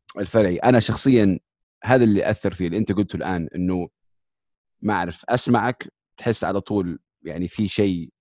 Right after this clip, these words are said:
آم، آه، أوكي، this is the، I think هذه أول مرة بقولها. أوكي. Obviously، أنا، أنا، أنا من السعودية، one of the most conservative countries in the world. نحن لما بدأنا أصلا، بدأنا في، بدأت أنا أحب الهيب هوب،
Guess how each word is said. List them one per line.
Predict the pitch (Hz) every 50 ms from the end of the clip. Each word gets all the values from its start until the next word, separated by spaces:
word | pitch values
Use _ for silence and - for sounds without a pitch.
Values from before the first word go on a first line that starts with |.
| -
آم، | - 92 90 90 87 87 85 80 82 85 80 65 -
آه، | 60 82 87 85 85 82 80 80 78 _ _ _ _ _ _ _ _ _ _ _ _ _ _ _ _ _ _ _ _ _ _ _ _ _ _ _ _ _ _ _ _ _ _ _ _ -
أوكي، | 135 120 - - 113 98 95
this | 113 117
is | - 113
the، | 110 127
I | - 110 117
think | 113 - 143 -
هذه | 131 127 117 -
أول | 120 127 120
مرة | 113 110 101 95
بقولها. | 87 90 80 87 90 85 82 80 76 78 - - _ _ _ _ _ _
أوكي. | - 98 - 107 95 87 80 - _ _ _ _ _ _ _ _ _ _ _ _ _ _ _ _ _ _ _ -
Obviously، | 113 110 117 - - 117
أنا، | 123 147 147 139 123 - -
أنا، | 123 139 135
أنا | - 123 131 139
من | 131 120
السعودية، | 110 98 - - 95 95 87 95 90 85 82 82
one | 87 98 107
of | 110 98
the | 104
most | 104 120 135 127
conservative | - 131 110 95 107 120 110 107 - - -
countries | 113 98 - 104 98 110
in | 104
the | 95 90
world. | 87 85 80 76 73 - _ _ _ _ _ _ _ _ _ -
نحن | - 107 123 120
لما | 117 113 113 110
بدأنا | 104 107 110 127 170 175 139 123 127
أصلا، | 147 - - 120 104
بدأنا | 107 104 127 131 123 117
في، | 104 - - 101 95 87 - - - - -
بدأت | 82 87 107 101 139 143 131 131
أنا | 127 123
أحب | 101 - - 120 110 101
الهيب | 95 90 104 104 -
هوب، | 92 85 82